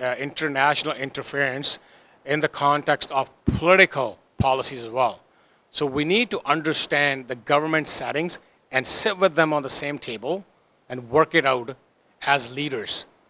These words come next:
If we just, if we just approach saying that these are the only issues,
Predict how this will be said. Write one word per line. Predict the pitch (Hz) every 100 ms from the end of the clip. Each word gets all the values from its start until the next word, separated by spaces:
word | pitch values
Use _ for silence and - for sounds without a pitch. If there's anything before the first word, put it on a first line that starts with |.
| _ _ -
If | 135
we | 185
just, | 160 165 - _ _ 160
if | 143 -
we | 185
just | 175 175 -
approach | - - 180 175 151 - - _ _ _
saying | - - 165 170
that | 151 131 120 127
these | 143 156
are |
the | 151
only | 127 147 156 131
issues, | - 190 208